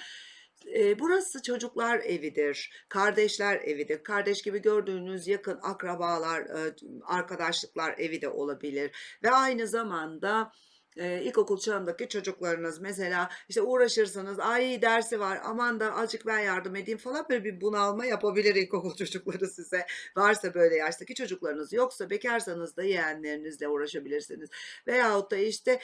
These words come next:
yani daha çok genç insanların evidir. E, ve burada genç ço-, kardeşlerimiz de beni izliyorlarsa cesaret, cesaret, çok çalışın, kazanın, cesaret çıktı. Cesaret etmezsen, e, diyor, seni üzen kişi ya da koşulların kölesi olursun.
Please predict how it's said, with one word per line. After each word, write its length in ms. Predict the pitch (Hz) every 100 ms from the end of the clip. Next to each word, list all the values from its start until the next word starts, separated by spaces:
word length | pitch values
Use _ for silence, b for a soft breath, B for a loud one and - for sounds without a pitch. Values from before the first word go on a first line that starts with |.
| B
yani 200 | 269 262
daha 220 | 277 285
çok 220 | 269 247 190
genç 260 | 262 254
insanların 1080 | 196 180 180 170 170 160 160 156 151 165 156
evidir. 600 | - 151 156 147 170 226 240 B B
E, 300 | - 180 180
ve 120 | 202 214
burada 240 | 220 196
genç 280 | 185 196 202
ço-, 360 | - 185 175
kardeşlerimiz 720 | - 175 170 175 175 180 220
de 140 | 175 165
beni 240 | 160 151 B B
izliyorlarsa 840 | 175 185 185 180 175 175 170 175 170 B -
cesaret, 920 | 220 262 254 269 277 269 285 311 -
cesaret, 680 | 247 254 262 254 254 269 269
çok 200 | 247 -
çalışın, 420 | 233 226 226 214
kazanın, 480 | 208 214 233 208 190
cesaret 600 | 202 208 226 220 233 226
çıktı. 380 | 202 - 170 156 B B
Cesaret 480 | 202 208 226 233 226
etmezsen, 640 | 220 233 254 247 185 175 B B -
e, 440 | - 180 180 170
diyor, 400 | 180 208 226 277
seni 240 | 262 214 214
üzen 400 | 208 202 208 208
kişi 260 | 202 196
ya 120 | 214 190
da 100 | 196
koşulların 520 | 196 196 196 185 175
kölesi 360 | 196 185 196
olursun. 460 | 254 247 190 170 165